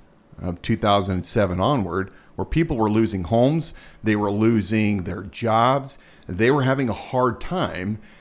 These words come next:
and they would say things such as, you know, "We want to give to the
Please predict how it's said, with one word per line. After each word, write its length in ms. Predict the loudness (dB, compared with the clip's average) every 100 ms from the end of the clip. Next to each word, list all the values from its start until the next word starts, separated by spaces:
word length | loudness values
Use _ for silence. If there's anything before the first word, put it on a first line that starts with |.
| -20 -10
and 180 | -6 -4
they 120 | -2
would 160 | -4 -4
say 260 | 0 0
things 380 | 0 -2 -4 -4
such 340 | -2 -2 0
as, 400 | -2 0 0 -2
you 80 | -2
know, 100 | 0
"We 160 | 2 2
want 200 | 2 2
to 40 |
give 360 | 0 2 2 0
to 220 | -6 -4
the 320 | -2 -4 -4